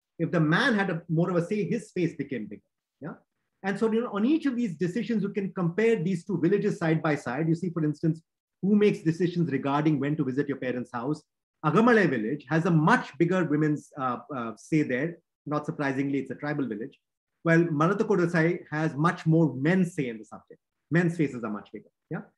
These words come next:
And you can, so the, the communities can immediately see, you know, we need to improve in this sphere. Now, this is the asset thing. And the asset thing is, is, is, is, again, we're showing you two villages side by side.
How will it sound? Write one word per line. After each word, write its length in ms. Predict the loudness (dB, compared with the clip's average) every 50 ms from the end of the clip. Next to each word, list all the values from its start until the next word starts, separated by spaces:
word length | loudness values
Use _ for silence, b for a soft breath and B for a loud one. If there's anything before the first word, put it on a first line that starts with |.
| _ -4
And 80 | -2 0
you 80 | 0
can, 160 | 0 0 0
so 80 | 0 0
the, 260 | 0 0 0 -2 -2 -2
the 200 | -2 -2 -2 -4 -12 _ _ _
communities 420 | -2 0 2 2 2 0 0 0 0
can 140 | 0 0 2
immediately 380 | 2 2 2 2 2 0 -2
see, 320 | -2 -2 -2 -4 -4 -6 -10 _ _ _ _ _ _
you 80 | 0 2
know, 180 | 2 2 0 -4 -12 _ -6 -2
we 100 | 2 2
need 140 | 2 2 2
to 80 | 2
improve 500 | 2 2 2 2 0 0 2 2 0 0 -2 -4
in 100 | -4 -2
this 200 | -4 -4 -6 -6
sphere. 220 | -8 -8 -8 -10 _ _ _ _ _ _ _ _ _ _ _ _ _ _ _ _ _ _ _ _ _ _ _ _ _ _ _ _ _ _ _ _ _ _ _ _ _ _ _ -2
Now, 140 | 0 2
this 180 | 2 2 2 0
is 80 | 0 0
the 140 | 2 4
asset 420 | 4 4 2 2 0 -2 -2 -2 -2
thing. 280 | -2 -2 -2 -4 -10 -8 -4
And 100 | -2 -2
the 80 | 0 0
asset 280 | 0 -2 -2 -2 -2
thing 140 | -2 0 0
is, 140 | 0 0 -2
is, 200 | -2 -4 -6 -8 -8 -10 -10 -8
is, 120 | -4 -4 -4 -4 -4
is, 80 | -6 -6 -6 -6
again, 320 | -6 -4 -2 -2 -2 -2 -2 -2
we're 120 | -4 -4
showing 240 | -2 -2 -2 0 0
you 100 | 0 -2
two 100 | -2 -2
villages 360 | 0 0 0 0 0 -2 -4
side 200 | -4 -6 -6 -6 -4
by 100 | -6 -6
side. 400 | -6 -6 -6 -4 -2 -2 -2